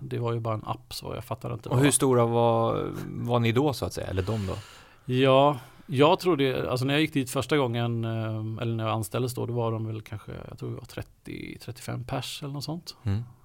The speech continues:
Speaker 1: Ehm, och jag, jag, jag minns att jag även då tänkte så här: "Fan, hur svårt kan det vara? Det är ju fort-, det är en liten app det här. Det kan ju inte vara, behövas trettiofem pers för att bygga den", men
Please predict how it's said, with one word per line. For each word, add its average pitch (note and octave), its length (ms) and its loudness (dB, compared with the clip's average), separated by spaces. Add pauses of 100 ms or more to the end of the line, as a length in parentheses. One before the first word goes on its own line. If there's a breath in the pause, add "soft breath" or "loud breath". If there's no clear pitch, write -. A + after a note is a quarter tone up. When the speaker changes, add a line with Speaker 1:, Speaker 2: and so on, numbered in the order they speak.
(120)
Speaker 1:
Ehm, B2 720 -12
och B2+ 100 -8
jag, A#2+ 100 -4 (120)
jag, C3+ 280 -6
jag B2+ 100 -2
minns D3+ 220 0
att B2+ 100 -6
jag A#2+ 120 0
även A2+ 160 -2
då B2 160 -2
tänkte C3 240 -6
så - 60 -8
här: G2+ 80 -4
"Fan, G#2+ 300 -8
hur A#2+ 240 -6
svårt B2 260 -8
kan A#2+ 100 -4
det A#2+ 60 -2
vara? D3 260 -4
Det B2 60 -4
är - 20 -2
ju B2+ 120 -4
fort-, B2 240 -10 (120)
det C#3 80 -4
är C3 40 0
en C3 60 -6
liten B2 200 -8
app - 220 -8
det B2+ 80 -6
här. A2 140 0
Det B2 140 -2
kan C3+ 120 -4
ju C3+ 40 -2
inte B2 120 -8
vara, B2 140 -4
behövas B2 340 -2
trettiofem A#2+ 480 -4
pers B2 260 -6
för - 60 -8
att A#2 60 -12
bygga A#2+ 240 -2
den", B2 220 -6
men A2+ 220 -4